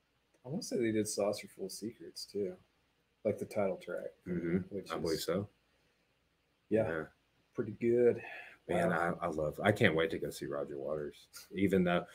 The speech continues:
Speaker 2: 'cause, dude, what he's, even though he has to have, like, three people up there filling Dave, David Gilmour's one part.
Speaker 1: Yeah.
Speaker 2: 'Cause he does. The production, like, the, like, everything he had at his last show is, like, seventeen semi-truck trailers full of shit.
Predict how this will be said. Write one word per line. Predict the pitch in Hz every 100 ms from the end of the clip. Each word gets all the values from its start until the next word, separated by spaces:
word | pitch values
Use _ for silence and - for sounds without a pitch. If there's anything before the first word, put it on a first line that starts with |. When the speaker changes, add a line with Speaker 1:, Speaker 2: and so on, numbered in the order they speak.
| - -
Speaker 2:
'cause, | 131
dude, | 131 131 135
what | 110 110
he's, | 113 -
even | 127 127 143
though | 135
he | 131 107
has | 110 107
to | 101
have, | 95 98 95
like, | 87 85 - -
three | - 98 101
people | 98 90 87 95 87
up | 85
there | 92 92
filling | 92 87 82
Dave, | 85 85 87 -
David | 87 82
Gilmour's | 82 85 85 80
one | 85 78 82
part. | - 76 92 - _ _ _ 117
Speaker 1:
Yeah. | 107 - _ _
Speaker 2:
'Cause | 101 95
he |
does. | 98 92 69 - _ _ _ _ _ _ _ _ _ _ _ _ _ _ - _ -
The | 120
production, | 123 131 110 123 131 135
like, | 104 92 -
the, | 117 107
like, | 98 95 110
everything | 123 180 175 147
he | 127
had | 117 107
at | 98
his | 85
last | 85 92 -
show | 110
is, | 101 104
like, | 87
seventeen | - - 117 123 139 131 - 120 113 107
semi-truck | 98 - 101 98 98 - 95 -
trailers | - 87 87 85 85
full | 82 80
of | -
shit. | - -